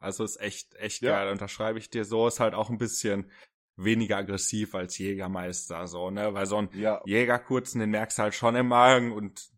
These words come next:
Speaker 1: die Luft, die kannst du halt, die geht runter wie Luft, so, ne, ganz einfach.
Speaker 2: Ja,
Speaker 1: Also,
Speaker 2: genau, ja, einfach Luft, ja.
Speaker 1: da, da hat Frank
Speaker 2: Wie
Speaker 1: mich,
Speaker 2: die
Speaker 1: äh,
Speaker 2: Luft zum Atmen
Speaker 1: ja,
Speaker 2: ist das.
Speaker 1: da hat Frank mich definitiv auch
Speaker 2: <laughs>
Speaker 1: angefixt mit, ja, das stimmt. Und,
Speaker 2: Ja,
Speaker 1: äh,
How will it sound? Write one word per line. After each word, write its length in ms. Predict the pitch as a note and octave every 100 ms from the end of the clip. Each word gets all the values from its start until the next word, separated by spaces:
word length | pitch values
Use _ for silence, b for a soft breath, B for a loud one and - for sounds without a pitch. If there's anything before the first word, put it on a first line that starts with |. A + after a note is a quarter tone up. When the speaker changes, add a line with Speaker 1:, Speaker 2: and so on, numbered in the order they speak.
| _
Speaker 1:
die 80 | G#2
Luft, 320 | G#2+ A#2 -
die 80 | A2
kannst 320 | - A2 -
du 40 | A2+
halt, 320 | G#2+ G#2+ -
die 100 | G#2
geht 160 | G#2+
runter 320 | A2+ A#2+ B2+ A#2+
wie 60 |
Luft, 360 | B2+ G#2 - -
so, 140 | F2 E2 D#2+
ne, 280 | G2 A#2 A2+
ganz 200 | A2 -
einfach. 540 | G#2+ G2 - - -
Speaker 2:
Ja, 140 | A#2 A#2+
Speaker 1:
Also, 180 | G#2+ F#2
Speaker 2:
genau, 280 | A2+ A2
ja, 180 | F#2+ B2
einfach 420 | G#2 G2 G#2 C3
Luft, 280 | C#3+ E3+ -
ja. 100 | A2
Speaker 1:
da, 200 | F#2+ A2
da 100 | A2
hat 100 | A2+
Frank 280 | - C3 B2
Speaker 2:
Wie 40 | A2+
Speaker 1:
mich, 160 | C3
Speaker 2:
die 80 | D3+
Speaker 1:
äh, 40 | A2
Speaker 2:
Luft 220 | A2 -
zum 120 | D3
Atmen 380 | C3 C#3 C3 A2
Speaker 1:
ja, 60 |
Speaker 2:
ist 120 | G2+ -
das. 120 | F#2
Speaker 1:
da 80 | F#2+
hat 80 | -
Frank 240 | A2+ G#2+
mich 140 | G2+
definitiv 520 | - A2+ A2 G#2 A2 -
auch 180 | F#2
Speaker 2:
<laughs> 20 | -
Speaker 1:
angefixt 600 | F#2+ F#2+ - F#2+ - -
mit, 200 | E2+ F#2+
ja, 240 | F2 -
das 140 | - -
stimmt. 420 | - F#2+ F#2 - _ - B B B _
Und, 220 | G2+ G2+
Speaker 2:
Ja, 320 | G#2+ F#2 F#2
Speaker 1:
äh, 40 | F#2